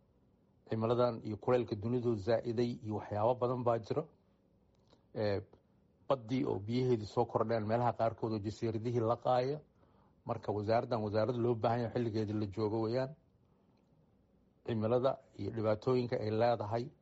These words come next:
in looga hortago. Marka taas horta waa, waa madaxweynaha waan ku ammaanayaa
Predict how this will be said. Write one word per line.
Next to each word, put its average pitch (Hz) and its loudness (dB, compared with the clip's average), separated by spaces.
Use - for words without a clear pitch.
in 120 -2
looga 110 4
hortago. 117 -6
Marka 110 -4
taas 117 0
horta - -2
waa, 101 2
waa 98 0
madaxweynaha 113 -2
waan 101 -14
ku - 0
ammaanayaa 113 0